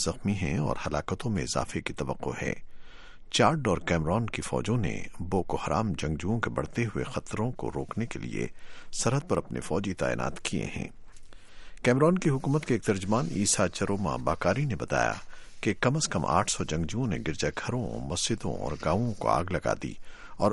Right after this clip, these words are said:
ان لوگوں کو قتل کر دیا جو کیمرون کے خلاف لڑائی میں ان کے ساتھ شریک نہیں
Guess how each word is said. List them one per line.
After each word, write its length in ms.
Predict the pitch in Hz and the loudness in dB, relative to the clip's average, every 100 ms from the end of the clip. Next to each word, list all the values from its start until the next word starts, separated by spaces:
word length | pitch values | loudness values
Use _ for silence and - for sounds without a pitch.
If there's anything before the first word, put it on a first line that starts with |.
| - | 4
ان 180 | 113 | 2
لوگوں 240 | 101 101 143 | 2 0 -2
کو 280 | - - 92 | -4 -2 -2
قتل 120 | - | -2
کر 180 | - 87 | -2 -2
دیا 260 | 78 73 | 2 2
جو 160 | 69 78 | 2 0
کیمرون 440 | - 82 87 113 | 0 0 2 0
کے 160 | 113 - | 0 -4
خلاف 400 | - 73 52 - | -2 0 0 0
لڑائی 300 | 71 71 90 | 0 2 2
میں 240 | 71 55 - | 0 -2 -4
ان 180 | 90 95 | -4 -4
کے 120 | - | -4
ساتھ 340 | - 53 - | -4 -4 -2
شریک 300 | - 82 67 - - | -2 -2 -4 -6 -4
نہیں 200 | 95 | -4